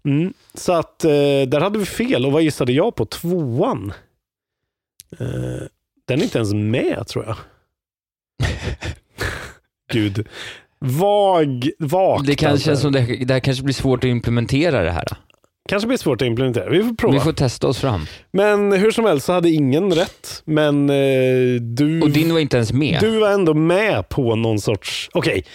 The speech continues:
Speaker 1: så att Metacritic finns inte för skitgamla spel. Jag trodde att det fanns för alla,
Speaker 2: Ja, då
Speaker 1: liksom.
Speaker 2: blir det här problematiskt.
Speaker 1: Ja.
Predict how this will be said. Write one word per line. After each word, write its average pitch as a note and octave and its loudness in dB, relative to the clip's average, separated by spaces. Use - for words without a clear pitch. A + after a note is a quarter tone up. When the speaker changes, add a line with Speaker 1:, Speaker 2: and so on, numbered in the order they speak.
Speaker 1:
så - -4
att - -6
Metacritic C3+ -2
finns A2 -2
inte C3+ -4
för G2 -4
skitgamla G2+ -6
spel. G#2 -10
Jag B2 -4
trodde G2+ -2
att F#2+ -8
det G2+ -6
fanns A#2+ -6
för - -14
alla, G#2+ -6
Speaker 2:
Ja, B2+ 0
då C#3 4
Speaker 1:
liksom. C3+ -2
Speaker 2:
blir D3 2
det A#2+ 2
här G2 2
problematiskt. G#2+ -4
Speaker 1:
Ja. C#3+ 0